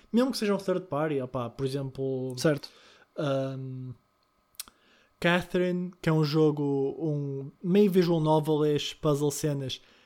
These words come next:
Speaker 1: que é very good, saiu agora full body há algum tempo, seja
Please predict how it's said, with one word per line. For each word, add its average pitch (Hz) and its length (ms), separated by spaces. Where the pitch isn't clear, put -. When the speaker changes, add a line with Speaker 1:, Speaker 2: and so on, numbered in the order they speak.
Speaker 1:
que 170 80
é 160 40
very 190 260
good, 165 260
saiu 156 200
agora 151 200
full 151 200
body 139 380
há 127 60
algum 135 320
tempo, 185 420
seja 160 840